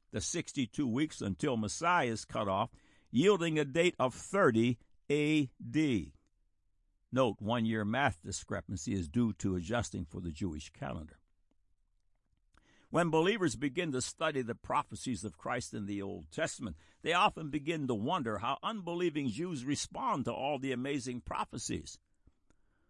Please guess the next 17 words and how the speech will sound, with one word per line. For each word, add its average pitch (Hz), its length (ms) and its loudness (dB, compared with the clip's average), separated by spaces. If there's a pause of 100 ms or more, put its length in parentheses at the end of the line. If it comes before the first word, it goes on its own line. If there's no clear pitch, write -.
(180)
Although 110 360 6
many 110 340 4
modern 101 500 2
Jews 110 460 0
deny 110 540 4
that 113 180 -2
the 101 100 -4
seventy 120 540 0
weeks 113 300 0
prophecy - 640 -2
pinpoints 123 640 -2
the 113 100 -6
ar-, 104 220 -4
arrival 120 520 2
of 101 120 0
the 98 100 -4
Messiah, 165 540 4